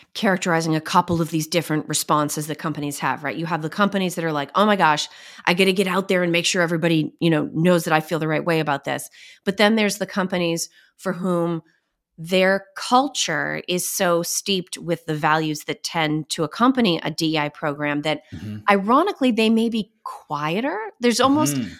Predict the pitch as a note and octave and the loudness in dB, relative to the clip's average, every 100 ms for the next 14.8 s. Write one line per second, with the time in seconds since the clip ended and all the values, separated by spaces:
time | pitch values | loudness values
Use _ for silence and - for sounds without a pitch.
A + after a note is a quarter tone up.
0 | - G#3 A#3 - - F3+ F3+ G#3 A#3+ C4 | -4 0 2 0 0 2 2 2 2 2
1 | - - G3+ F#3+ F3+ F3+ E3+ F3 F3+ - | -2 0 2 2 0 -2 0 0 -2 -8
2 | A#3 B3+ B3 B3+ B3+ C4+ C#4 C4+ - _ | -2 2 2 2 2 2 0 -2 -14 _
3 | A#3 A3+ G#3 - G3 G#3 A#3 A3+ G#3 - | -4 -2 -4 0 0 0 -4 -4 -2 -2
4 | F#3+ F#3+ F#3 F3 - F3 - G3 - G3+ | -4 -4 -6 -8 -6 -6 -4 -6 -4 -4
5 | F#3 F3+ E3+ D#3+ D#3+ - - A3 G#3+ G#3 | -2 -2 -2 -4 -6 -10 -6 -2 0 0
6 | G3+ E3 D#3+ D#3+ D#3+ D#3+ D#3 - E3 D#3+ | 0 -2 -4 -4 -4 -6 -8 -6 -6 -4
7 | D#3 D3+ - D#3 - D#3 D3 - _ _ | -6 -6 -6 -4 -4 -4 -4 -8 _ _
8 | _ - F3+ F3 F3 - A3 - - F4 | _ -4 2 4 2 0 0 0 -4 -4
9 | A#4 A#3+ E3+ F3 F#3 E3+ D3+ - - - | -2 0 2 2 2 2 0 -4 -10 -12
10 | _ _ G#3+ A3 G#3 F3+ E3+ - E3 D3+ | _ _ 2 4 4 4 0 0 2 2
11 | - G#3+ D4 F#4+ - - - _ _ - | 0 0 2 0 -2 -18 -20 _ _ -4
12 | C4+ D#4+ E4 B3+ A#3 A#3+ G#3+ G#3 G3 G#3 | 0 2 2 2 2 4 4 2 0 -2
13 | F#3 D#3 E3 D#3+ E3 - F3+ E3 - F3+ | -4 -2 0 0 0 0 -2 -2 -2 -2
14 | E3 E3+ D#3+ - - F3 D#3 D3+ | 0 0 -2 -4 -2 0 0 -2